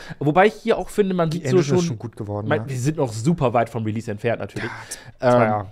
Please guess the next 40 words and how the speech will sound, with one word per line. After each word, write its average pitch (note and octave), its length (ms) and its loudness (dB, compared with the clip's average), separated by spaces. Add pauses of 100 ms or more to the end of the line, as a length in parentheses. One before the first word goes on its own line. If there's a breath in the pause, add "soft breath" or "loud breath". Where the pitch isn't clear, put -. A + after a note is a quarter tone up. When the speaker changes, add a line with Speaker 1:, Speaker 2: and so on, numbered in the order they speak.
(200)
Speaker 2:
genau. G#2+ 120 -6
Speaker 1:
also A#2 300 4
selbst C3 180 4
bei C#3 60 -6
manchen C3 360 2
Dingen, C3 220 2
wo B2+ 40 0
ich A#2+ 60 -2
dachte, B2 320 2
grafisch, B2 580 4
oh, A#2 60 -6
da A#2 100 -2
könnte B2 280 -2
man B2+ 100 0
noch B2 80 -4
vielleicht C3 240 0
noch B2 140 -4
mehr B2 180 4
machen, A#2 260 0
ah, G2 120 -16
die - 80 -10
haben D3+ 80 -6
noch D3+ 100 -8
Zeit. - 320 -10 (480 loud breath)
Speaker 2:
Ja, C3+ 480 10
Speaker 1:
Ähm, B2 60 6
Speaker 2:
also, C3 420 6
äh, D#3 100 -12 (200)
die C#3 180 0
Sache D#3+ 200 4
ist C#3+ 60 -4
ja D3 60 6
auch, C#3 80 4
es C3+ 100 -6
muss C#3+ 140 0
ja D3+ 80 2
auch A#2+ 80 2
flüssig C#3 420 -2
laufen. G#2+ 320 0
Speaker 1:
Natürlich. A2+ 440 2